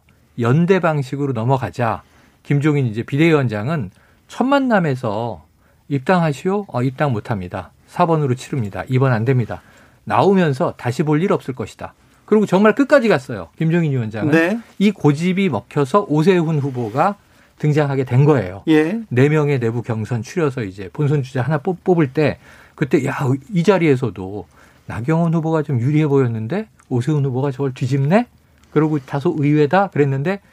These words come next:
Speaker 1: 이때부터 탄력을 쭉 받은 거예요. 오세훈은. 자, 그 결과 지금 안철수를 이제 눌렀고 안철수 후보는 합당도 지키겠다. 연대도 하겠다.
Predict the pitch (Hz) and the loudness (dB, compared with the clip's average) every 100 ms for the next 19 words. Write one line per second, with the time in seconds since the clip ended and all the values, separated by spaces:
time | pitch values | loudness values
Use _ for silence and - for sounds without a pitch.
0 | _ - 165 247 226 - 277 285 269 - | _ -6 2 2 2 2 4 6 6 4
1 | 320 - 156 165 139 104 87 120 127 135 | 2 2 0 2 0 -2 -8 -6 0 0
2 | 127 104 175 - _ - - - 175 208 | 0 -2 -6 -8 _ -20 -14 -4 0 2
3 | 165 156 170 147 151 151 117 127 156 - | 4 2 2 0 0 -2 -2 -2 -4 -2
4 | 165 123 120 131 156 131 - 165 92 _ | -2 0 0 2 2 0 -2 -2 -2 _
5 | - _ _ _ _ _ _ 127 151 - | -20 _ _ _ _ _ _ -2 0 4
6 | 240 220 - 220 226 214 226 202 98 - | 4 4 2 2 6 6 6 2 -2 -10
7 | - 233 - 262 254 226 - 127 - 127 | -6 -4 0 0 2 0 -2 -10 -4 -2
8 | - - - - _ _ _ - 147 180 | -2 -8 -12 -14 _ _ _ 0 2 6
9 | 196 208 190 208 208 - 117 | 6 6 4 2 0 -2 -14